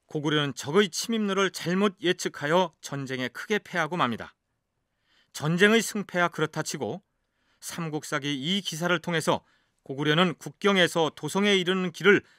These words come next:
넓고 평탄하게 잘 닦아 놓았다는 사실을 알 수 있습니다. 뿐만 아니라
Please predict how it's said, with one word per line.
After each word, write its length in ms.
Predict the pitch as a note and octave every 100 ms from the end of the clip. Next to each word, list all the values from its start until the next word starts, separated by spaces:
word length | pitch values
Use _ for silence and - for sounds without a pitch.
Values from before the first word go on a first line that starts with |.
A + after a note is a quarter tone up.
| _
넓고 480 | C3+ E3 F#3 - D#3
평탄하게 720 | - - A3 - F#3+ D#3+ D3+
잘 280 | - - E3+
닦아 280 | D#3 D#3+ E3+
놓았다는 480 | D#3 C#3 - C3+ C3+
사실을 400 | - B2 E3 F#3+
알 140 | A2
수 120 | G#2+ E3
있습니다. 380 | - A2 D2+ _ _ _ _ _ _ _ _ _ _ _
뿐만 260 | G#3 A3 G#3+
아니라 340 | F3+ D#3+ G#2+